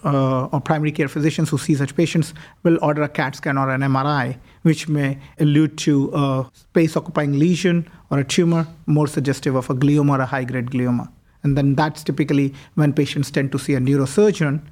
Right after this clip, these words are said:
who then ends up doing a biopsy or a resection to find out what's going on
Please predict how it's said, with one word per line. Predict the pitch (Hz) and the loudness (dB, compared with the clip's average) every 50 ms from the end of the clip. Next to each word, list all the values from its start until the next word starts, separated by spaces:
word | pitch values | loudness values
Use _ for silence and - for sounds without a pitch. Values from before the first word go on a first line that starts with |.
| - - _ - _ _ | -20 -20 _ -20 _ _
who | - - 151 147 143 143 143 - - - _ _ | 0 2 2 4 2 0 -2 -6 -20 -20 _ _
then | 156 143 147 143 143 143 139 - | 0 2 2 2 0 0 -2 -2
ends | - 151 147 127 | 0 0 2 2
up | 143 139 123 - - - - _ _ - | 2 -2 -2 -6 -16 -20 -20 _ _ 0
doing | 147 151 151 147 | 2 2 2 2
a | 139 131 | 0 0
biopsy | 120 139 135 147 147 143 - - - 156 147 | 2 0 0 2 -2 -4 -4 0 0 2 2
or | 143 139 | 2 2
a | 135 | 0
resection | 135 131 - - 185 - - - 160 143 143 - | 0 0 0 0 0 0 0 -2 -2 -2 0 0
to | 160 | -2
find | 135 - - 151 147 147 147 | -2 0 -2 0 0 0 0
out | 143 131 | 0 0
what's | 127 139 135 - | -2 -2 -4 -4
going | - - 147 135 139 143 | -4 -4 -2 0 2 2
on | 147 143 139 131 127 127 - | 2 2 0 0 -4 -6 -10